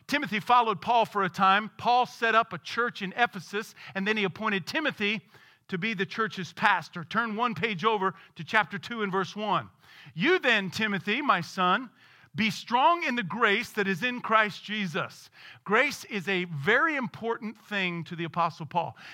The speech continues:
Does everybody understand that we wouldn't know anything about grace, God's unmerited favor, were it not for this man, Paul?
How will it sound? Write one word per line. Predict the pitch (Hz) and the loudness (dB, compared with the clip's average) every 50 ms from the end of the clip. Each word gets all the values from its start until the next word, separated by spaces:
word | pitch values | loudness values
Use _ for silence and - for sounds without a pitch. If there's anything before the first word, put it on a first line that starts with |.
| - - _ | -20 -14 _
Does | - 190 156 233 | -6 -2 4 4
everybody | 277 311 392 403 311 359 349 294 262 | 4 6 4 4 4 2 2 2 2
understand | 277 269 254 254 214 - - - 240 240 214 196 185 175 | 0 0 2 0 -6 -6 -6 -6 -4 0 0 0 0 0
that | 190 240 175 | -4 -4 -4
we | 170 247 311 302 | -2 -2 -2 0
wouldn't | 294 302 277 247 254 247 | 0 0 0 0 -4 0
know | 226 214 208 208 | 2 2 4 4
anything | 214 262 320 349 302 - 285 277 269 | 2 2 0 -2 -2 -2 -2 0 0
about | 254 226 233 233 226 - 175 | 2 4 6 4 4 4 -2
grace, | 151 202 208 185 170 139 120 101 - - - - - - - _ _ _ _ _ _ - | -2 2 2 4 2 2 -4 -10 -16 -20 -20 -20 -20 -20 -20 _ _ _ _ _ _ 6
God's | 214 214 196 185 147 - | 6 6 6 6 0 0
unmerited | - 240 277 302 302 294 277 262 262 254 247 240 233 214 - | 2 2 2 2 2 0 0 2 4 4 2 2 -2 -6 -4
favor, | - 226 214 196 175 156 165 175 170 - - 165 143 _ | 0 2 2 2 2 2 0 -2 -2 -2 -10 -20 -14 _
were | 165 180 190 | 0 0 0
it | 208 202 | 0 4
not | 185 190 202 190 - | 4 4 4 4 0
for | - 180 170 | -6 -6 -4
this | 156 185 - - - | -4 -4 -6 -6 -8
man, | 220 208 190 175 170 165 160 160 - - _ _ - | -4 -2 -2 0 0 -2 -4 -6 -8 -14 _ _ -8
Paul? | - 185 170 165 143 139 - - | -4 -2 -2 -2 -4 -8 -14 -18